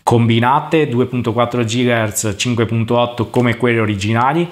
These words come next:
ma nel mio caso non aveva assolutamente senso. Non ho il drone di D J I e non ho nessuna intenzione di acquistarlo in realtà, e quindi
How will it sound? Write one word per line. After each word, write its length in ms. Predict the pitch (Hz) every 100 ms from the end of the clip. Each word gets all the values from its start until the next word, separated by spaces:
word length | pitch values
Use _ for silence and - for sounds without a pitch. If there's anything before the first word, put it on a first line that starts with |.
| -
ma 360 | 123 131 127
nel 200 | 120 120
mio 160 | 127 123
caso 320 | 135 131 127
non 160 | 123 113
aveva 300 | 113 120 120
assolutamente 600 | 117 120 110 117 120 110
senso. 460 | - 107 110 -
Non 200 | 104 107
ho 200 | 123 123
il 220 | 120 110 104
drone 400 | 113 120 117 110
di 100 | 107
D 100 | 104
J 120 | 110
I 300 | 117 131 131
e 40 |
non 160 | 113 107
ho 100 | 110
nessuna 340 | 110 - 127
intenzione 600 | 113 107 107 - 117 113
di 80 | 104
acquistarlo 680 | 104 101 104 - 107 104 104
in 80 |
realtà, 380 | 98 98 98 101 -
e 300 | 143 139 139
quindi 720 | 160 151 135 131 123 120 -